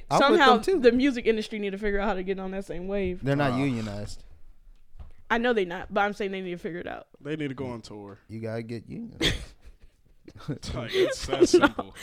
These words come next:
Speaker 2: I'm saying, no, not even that, but even with, like, the A I stuff, like, A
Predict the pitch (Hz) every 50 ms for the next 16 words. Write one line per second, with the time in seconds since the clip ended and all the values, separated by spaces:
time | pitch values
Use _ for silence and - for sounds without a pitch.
0 | - - - - - _ - - 302 359 453 440 - - 320 294 202 233 285 285
1 | 294 285 262 - - - 285 294 320 320 294 254 254 247 240 226 196 233 202 302
2 | 320 320 311 285 254 220 220 226 - - - 220 226 220 214 214 208 220 - -
3 | 190 190 185 185 - _ _ _ - - _ _ - 226 233 233 233 233 220 -
4 | - - _ _ - - - - - - - - - - - - _ - _ _
5 | _ _ - 233 262